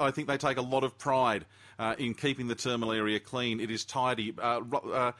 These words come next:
the, the staff there were very friendly. Now, I didn't have to check in 'cause I was on a transit side of things, but, uh, I saw, for example, uh, someone had dropped a jacket, and one of the airport staff picked up the jacket and went running after the person who had dropped it to, to, um, to make sure they got it, uh, which, again, you don't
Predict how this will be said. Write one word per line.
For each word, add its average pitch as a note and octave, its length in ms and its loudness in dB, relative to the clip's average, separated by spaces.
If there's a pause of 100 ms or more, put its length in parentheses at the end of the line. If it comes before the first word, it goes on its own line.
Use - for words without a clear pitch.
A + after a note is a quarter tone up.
(340)
the, A#2+ 220 2
the A#2+ 220 -2
staff D3+ 560 2
there C3 240 4
were B2 160 0
very B2 220 0
friendly. B2+ 320 -2
Now, A#2+ 140 2
I A#2 40 6
didn't B2 160 -2
have C#3 140 -2
to B2+ 60 -8
check B2 360 0
in A#2 160 -2
'cause A2 100 -6
I A2 60 2
was G#2+ 140 0
on A2+ 80 -2
a A2 40 2
transit B2 540 -2
side A2 300 2
of G2+ 100 -4
things, A#2+ 340 -6
but, A#2 260 2 (300)
uh, C3 160 4
I C#3+ 120 2
saw, F3+ 180 4
for - 100 -2
example, C#3 460 0 (180)
uh, B2+ 160 2
someone E3+ 300 2
had C#3 120 2
dropped B2+ 220 0
a A#2 60 2
jacket, A#2+ 520 0 (360)
and A#2+ 160 0
one C#3 140 2
of B2 40 -2
the B2 140 2
airport B2 320 2
staff B2+ 480 2 (580)
picked F3 240 0
up C#3+ 120 2
the B2+ 80 -2
jacket B2+ 320 0
and B2 100 2
went B2+ 160 4
running C3+ 320 4
after A#2 220 4
the A2+ 80 -2
person A#2+ 400 2
who A#2+ 100 2
had A2+ 160 2
dropped A#2+ 300 2
it A2 160 2
to, A2 280 2
to, A#2+ 320 2
um, A2 220 2
to B2 100 -6
make A#2 160 2
sure A#2+ 140 2
they G#2+ 100 4
got A#2 220 4
it, G2 160 -2
uh, A#2 220 0
which, B2+ 180 -4
again, C#3 240 -2
you B2+ 80 -2
don't D#3 260 2